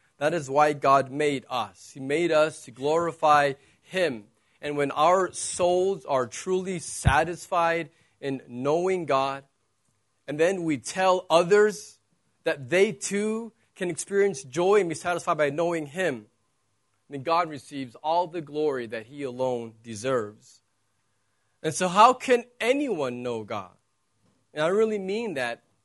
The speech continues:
anyone. How, how can they know God? The only reason any of us can know Him is because He has spoken.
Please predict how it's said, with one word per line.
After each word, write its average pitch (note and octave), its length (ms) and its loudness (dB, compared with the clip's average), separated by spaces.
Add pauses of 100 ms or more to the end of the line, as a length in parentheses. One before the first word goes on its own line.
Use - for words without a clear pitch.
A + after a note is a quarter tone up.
(140)
anyone. E3 520 -4
How, F3 340 -2
how F3 280 -6
can F#3+ 460 -8
they D3 320 -4 (380)
know A#2+ 240 -8
God? A2 220 -12 (1200)
The C3+ 220 -20
only G3+ 340 -2
reason C#3+ 420 -10
any D#3 280 -8
of A#2+ 140 -10
us A#2 160 -10
can A#2+ 200 -18
know C#3+ 160 -6
Him B2 160 -12
is A#2 100 -14
because C3+ 460 -10
He D#3 160 -18
has B2 280 -14
spoken. - 580 -10